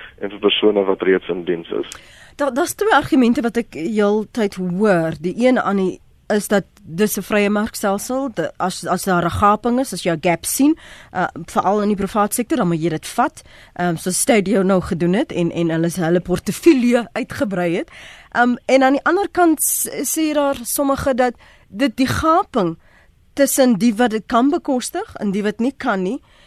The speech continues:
Speaker 2: onderstreep net die, die ongelykhede en dit vergroot dit meer.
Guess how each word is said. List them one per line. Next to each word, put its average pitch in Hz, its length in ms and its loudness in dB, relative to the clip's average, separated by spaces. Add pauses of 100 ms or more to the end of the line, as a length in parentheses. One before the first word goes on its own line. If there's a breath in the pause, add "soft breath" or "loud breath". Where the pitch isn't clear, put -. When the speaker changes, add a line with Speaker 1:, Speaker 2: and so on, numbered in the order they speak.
(160 soft breath)
Speaker 2:
onderstreep 269 640 4
net 302 140 4
die, 285 200 4
die 254 280 0
ongelykhede 269 840 2
en 254 120 2
dit - 160 0
vergroot 381 880 2
dit 185 200 -2
meer. 160 320 -2